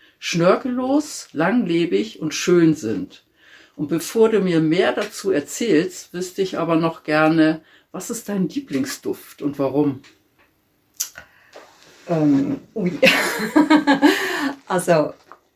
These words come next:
Speaker 2: ich hab zwei Lieblingsdüfte. Äh, der eine ist die Rose.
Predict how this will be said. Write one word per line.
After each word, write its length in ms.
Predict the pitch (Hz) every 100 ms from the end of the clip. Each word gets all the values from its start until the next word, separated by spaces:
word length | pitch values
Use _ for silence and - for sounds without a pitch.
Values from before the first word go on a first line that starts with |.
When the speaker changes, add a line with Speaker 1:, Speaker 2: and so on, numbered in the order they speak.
| -
Speaker 2:
ich 160 | 202 202
hab 180 | 156 -
zwei 480 | - 143 151 139 - _ _
Lieblingsdüfte. 1120 | - 170 147 143 147 - - 139 - - - 165 - - - - _
Äh, 280 | 175 160 156
der 220 | 165 151
eine 320 | 160 170 196
ist 180 | 170 -
die 100 | 147
Rose. 440 | 139 135 127 -